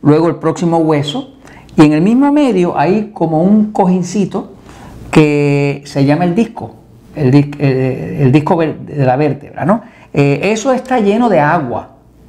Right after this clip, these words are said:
y eso es un cojincito, ¿no? Eh, y la espalda suya usted la puede doblar, la puede doblar porque no está fundido todo, o sea que todo permite esa acción de uno doblar la espalda, ¿no?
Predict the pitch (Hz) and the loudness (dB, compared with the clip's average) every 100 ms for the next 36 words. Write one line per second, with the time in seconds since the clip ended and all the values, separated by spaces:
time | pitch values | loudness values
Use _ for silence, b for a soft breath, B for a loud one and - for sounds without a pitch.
0 | - - 143 143 202 185 196 - 156 147 | -20 -2 2 2 2 2 0 0 -2 0
1 | 143 214 180 123 160 233 B B B - | -2 -4 -8 -4 -4 -4 B B B 0
2 | 151 147 147 147 143 - - 185 214 208 | 2 2 0 -2 -6 -16 0 2 2 -2
3 | - - 202 247 254 277 254 202 143 190 | -4 -2 -2 0 -2 0 2 2 0 0
4 | 208 208 202 208 196 180 185 180 147 - | -2 0 0 2 2 2 2 0 -2 -6
5 | - _ _ _ - - 101 - 143 165 | -20 _ _ _ -20 -8 -6 0 0 2
6 | 202 196 202 - - 131 139 123 127 - | 0 0 -2 -6 -6 -4 -2 -2 -2 -2
7 | 147 147 151 151 151 151 185 240 131 - | -4 0 0 2 2 0 0 0 -2 -4
8 | 135 - 113 143 175 196 208 208 233 202 | -8 -6 -2 0 0 0 0 2 0 0
9 | 190 - 135 156 170 - 208 196 160 160 | -4 -4 -6 -4 -4 0 0 2 0 0
10 | 156 131 123 135 143 - - 165 226 | 0 0 0 -2 -4 -8 -6 -2 -2